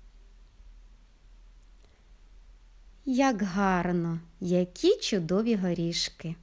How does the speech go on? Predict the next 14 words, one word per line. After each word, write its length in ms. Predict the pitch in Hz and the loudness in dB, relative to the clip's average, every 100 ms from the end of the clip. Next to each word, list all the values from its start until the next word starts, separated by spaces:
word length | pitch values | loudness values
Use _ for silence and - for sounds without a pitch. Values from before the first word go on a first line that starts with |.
| - | -6
Молодці, 1000 | 175 180 185 294 415 427 415 - - 294 | 0 4 4 6 4 2 0 -8 -2 2
малята! 680 | 233 208 196 170 156 - 160 - - - - - - - - - - - - - - | 4 2 2 0 -4 -8 -12 -12 -20 -20 -20 -20 -8 -8 -8 -20 -20 -20 -20 -12 4
Ну 160 | 339 | 4
що, 280 | 381 - 233 | 4 0 0
наші 500 | 214 247 392 415 427 | 2 2 2 0 0
горішки 460 | 330 254 240 - 208 | 2 4 2 -2 -4
готові, 500 | 190 185 160 190 370 | -2 -4 -4 0 0
йдемо 400 | 415 214 180 320 | 2 0 0 -4
частувати 600 | - 247 - 233 262 302 480 | -6 -10 -4 -2 -2 -2 -2
білочок. 680 | 392 403 523 523 - - - - _ _ _ _ _ _ | 2 2 2 0 -4 -10 -12 -20 _ _ _ _ _ _
Подивіться, 760 | - 247 220 247 233 247 240 - | 0 2 4 2 2 0 0 0
як 320 | 190 196 190 | 2 0 0
їм 140 | 196 214 | -2 -2
смакує! 960 | - 233 226 226 - 214 180 160 156 | 0 0 0 -2 -2 0 0 -2 -6